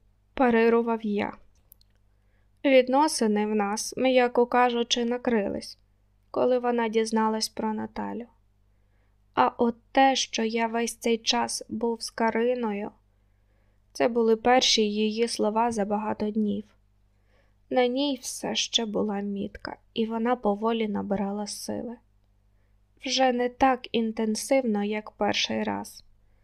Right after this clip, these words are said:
але цей раз грозив стати крутіше за попередній. «Як спалось?» піддражнив мене Барбос.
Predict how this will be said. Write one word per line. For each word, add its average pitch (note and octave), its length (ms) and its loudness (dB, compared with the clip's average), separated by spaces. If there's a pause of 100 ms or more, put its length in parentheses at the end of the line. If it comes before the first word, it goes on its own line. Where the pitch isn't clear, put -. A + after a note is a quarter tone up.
(420)
але B3 300 2
цей C4 500 4
раз G3+ 240 2
грозив G#3+ 560 2
стати G#3+ 680 0
крутіше G#3+ 720 4
за G3+ 180 -6
попередній. G#3+ 840 -6 (1700)
«Як C#4 380 8
спалось?» A3 960 4 (540)
піддражнив A#3 720 0
мене A3+ 260 0
Барбос. A3+ 640 -2